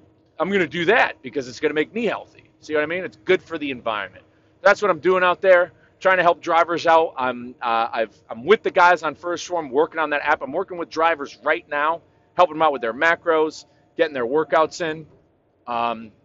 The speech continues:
it, it's, it's a good time, man. I'm having a lot of fun with it. Uh, something I'm, I hope to continue and really add on to and grow with. So, like I said, thanks again, man.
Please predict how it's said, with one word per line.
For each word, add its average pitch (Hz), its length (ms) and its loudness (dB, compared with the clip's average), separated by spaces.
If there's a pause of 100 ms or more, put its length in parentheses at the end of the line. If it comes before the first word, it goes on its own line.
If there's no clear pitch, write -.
(100)
it, 180 240 0
it's, - 220 -4
it's 170 180 -6
a 214 80 4
good 220 200 -2
time, 185 300 4 (140)
man. 117 140 -4
I'm 123 100 -6
having 139 240 0
a 117 60 -2
lot 143 220 4
of 151 80 0
fun 160 260 0
with 165 200 -4
it. 175 140 -2 (500)
Uh, 123 200 -2
something 151 320 -6
I'm, 147 160 0
I 131 240 0
hope 143 240 0
to 147 100 -6
continue 151 480 -10
and 127 120 -10
really 131 300 -2
add 131 200 4
on 139 240 -2
to 160 280 -10
and 120 120 -12
grow 131 200 0
with. 117 200 -8
So, 110 260 -4
like 117 200 -6
I 135 40 -12
said, 113 280 -8
thanks 131 260 -8
again, 143 240 -4
man. 139 280 -4